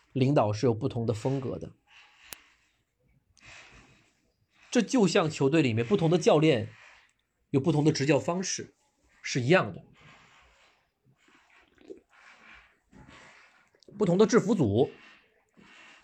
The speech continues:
给我们带来的这个球队的整个的变化，精神面貌也好，打法风格也好，是完全不一样的。所以很多球队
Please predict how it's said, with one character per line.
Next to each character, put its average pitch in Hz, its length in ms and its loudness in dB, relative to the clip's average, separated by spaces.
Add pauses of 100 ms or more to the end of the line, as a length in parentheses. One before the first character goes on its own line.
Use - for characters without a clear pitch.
(360)
给 185 120 4
我 196 80 6
们 151 100 0
带 185 160 4
来 131 160 2
的 160 140 4
这 147 100 0
个 135 80 2
球 135 220 0
队 180 120 4
的 123 120 0
整 95 200 -6
个 147 140 2
的 139 80 0 (640)
变 233 180 0
化， 104 340 -6 (1900)
精 269 160 0
神 190 120 2
面 170 140 2
貌 123 140 2
也 113 120 -2
好， 101 220 -8 (540)
打 165 100 2
法 160 100 -4
风 214 200 -4
格 156 100 0
也 113 140 -4
好， - 180 -18 (960)
是 - 120 -4
完 156 120 2
全 165 160 -2
不 131 120 -2
一 104 80 -2
样 101 140 -4
的。 101 60 -20 (400)
所 - 140 -2
以 311 60 2
很 107 200 -2
多 240 140 2
球 127 240 0
队 101 260 0